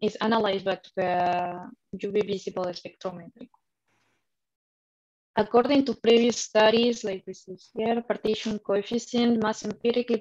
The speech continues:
prove a linear relationship, uh, which indicates independency of concentration.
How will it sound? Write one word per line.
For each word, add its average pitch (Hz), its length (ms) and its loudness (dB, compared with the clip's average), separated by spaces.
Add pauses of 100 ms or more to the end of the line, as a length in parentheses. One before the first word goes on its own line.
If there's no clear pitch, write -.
(120)
prove 226 220 2 (100)
a 202 80 -2
linear 214 420 0
relationship, 214 800 -4 (120)
uh, 185 340 -2
which 190 380 -8
indicates 226 540 -4
independency 190 680 -6
of 185 100 -8 (340)
concentration. 180 800 -2